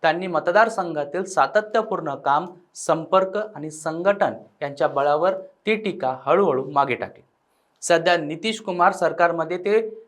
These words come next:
रस्ते बांधकाम मंत्री म्हणून कार्यरत आहेत. बिहारमधील पायाभूत सुविधांवर लक्ष केंद्रित करणाऱ्या खात्याची जबाबदारी सांभाळताना त्यांनी प्रशासकीय अनुभवही मिळवलाय. भाजप नेतृत्वासाठी हा अनुभव राष्ट्रीय पातळीवर उपयुक्त ठरू शकतो,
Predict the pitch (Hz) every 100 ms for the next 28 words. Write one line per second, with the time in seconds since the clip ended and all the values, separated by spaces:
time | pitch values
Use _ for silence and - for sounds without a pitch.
0 | - 139 165 180 - 254 214 202 202 208
1 | 196 185 190 165 165 196 185 170 143 113
2 | 104 - _ _ _ _ 127 156 180 247
3 | 196 165 165 - 151 156 160 170 160 156
4 | 165 170 170 151 143 - 220 208 175 170
5 | 170 147 139 139 165 165 135 143 143 139
6 | 135 135 175 180 175 175 151 135 123 113
7 | 113 139 190 - _ _ - 156 185 190
8 | 160 - 214 - - 240 196 180 165 156
9 | 180 180 151 117 101 - - _ _ _
10 | _ - 135 160 165 247 226 220 226 226
11 | 226 202 - 214 180 208 - 165 214 147
12 | 113 - - _ 131 139 151 - 226 233
13 | 185 165 190 202 208 165 - 180 180 143
14 | - 165 202 131 - -